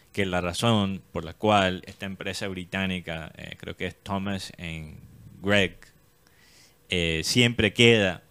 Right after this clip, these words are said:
como el único proponente, es porque son realmente las únicas empresas que manejan la tecnología necesaria para cumplir con los estándares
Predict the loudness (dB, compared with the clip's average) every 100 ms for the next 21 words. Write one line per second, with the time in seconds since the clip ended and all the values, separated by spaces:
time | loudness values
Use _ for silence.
0 | _ -12 -8 -6 -4 -4 -4 -4 -4 -4
1 | -6 -2 2 4 2 -10 -18 -16 -10 -8
2 | -6 -4 -2 -2 -2 0 -2 -4 -8 -6
3 | -6 -4 -4 -6 -4 -4 -4 -8 -12 -10
4 | -8 -8 -8 -8 -10 -10 -10 -8 -6 -6
5 | -6 -12 -16 -4 0 0 -2 -8 _ _
6 | _ _ _ -2 0 -2 -2 -4 -4 0
7 | 0 0 -2 -4 -4 -6 -6 -8